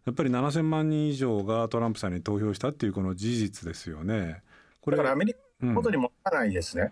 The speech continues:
Speaker 1: うん。
Speaker 2: 分断のアメリカは元に戻らない。
Speaker 1: うん。
Speaker 2: で、それはね、なぜかをね、やっぱり納得する必要がある。
Speaker 1: うん。
Speaker 2: で、これ大統領選挙っていうのは、
Speaker 1: うん。
Speaker 2: あの、二十世紀に限ってもね、八十二年以前と八十二年以降って全く違うんですね。
Speaker 1: 八十二年。
Speaker 2: で、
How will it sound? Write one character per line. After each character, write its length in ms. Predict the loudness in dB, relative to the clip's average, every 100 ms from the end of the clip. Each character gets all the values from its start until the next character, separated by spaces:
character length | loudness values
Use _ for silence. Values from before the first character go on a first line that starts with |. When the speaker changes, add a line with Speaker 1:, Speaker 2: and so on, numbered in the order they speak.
| 0
Speaker 1:
う 60 | 0
ん。 20 |
Speaker 2:
分 220 | 2 2
断 180 | 2 2
の 60 | 0
ア 60 | 0
メ 80 | 0
リ 60 |
カ 100 | 2
は 80 | 0
元 200 | 0 0
に 60 | 2
戻 220 | 2 2
ら 100 | 2
な 140 | 0
い。 80 | -2
Speaker 1:
う 60 | -2
ん。 240 | 0 2
Speaker 2:
で、 160 | 2 0
そ 60 | -4 -2
れ 60 | 0
は 60 |
ね、 160 | 0 0
な 160 | 0 0
ぜ 100 | 2
か 160 | 2
を 80 | 2
ね、 180 | 2 2
や 80 | 2
っ 60 |
ぱ 80 | 0
り 100 | 0
納 140 | 2 0
得 220 | -2 -2
す 120 | 0
る 60 | 0
必 160 | 0
要 140 | 2 4
が 160 | 2
あ 40 | 0
る。 120 | 0
Speaker 1:
う 40 |
ん。 360 | 0 0 0 -2
Speaker 2:
で、 80 | -6 -8 -10
こ 200 | -6 0
れ 160 | 2 2
大 180 | 2 2
統 160 | 2
領 140 | 2 2
選 160 | 2
挙 160 | 2 0
っ 40 |
て 140 | -2 -4
い 40 |
う 80 | 0
の 80 | 2
は、 260 | 2 2
Speaker 1:
う 60 | 2
ん。 140 | 2
Speaker 2:
あ 60 | 2
の、 240 | 2 0 _ _ _ _ _ _ -2
二 140 | 0
十 100 | 0
世 240 | 0 0 0
紀 100 | 0
に 100 | 2
限 220 | 2 2
っ 20 |
て 160 | 0 -2
も 100 | 0
ね、 140 | 0 0
八 300 | -2 0 2
十 220 | 2 4
二 120 | 4
年 240 | 4 2
以 80 | 2
前 160 | 4 4
と 120 | 4
八 220 | 2 0
十 160 | 2 2
二 120 | 2
年 160 | 2 2
以 60 |
降 160 | 2 0
っ 60 | 0
て 80 | -2
全 100 | -2
く 180 | -2 -2
違 220 | 0 2
う 40 |
ん 80 | 0
で 60 | -2
す 120 | -2
ね。 100 | -2 -4 -8
Speaker 1:
八 240 | -4 -2
十 160 | 0 0
二 140 | 2
年。 0 |
Speaker 2:
で、 340 | 2 2 0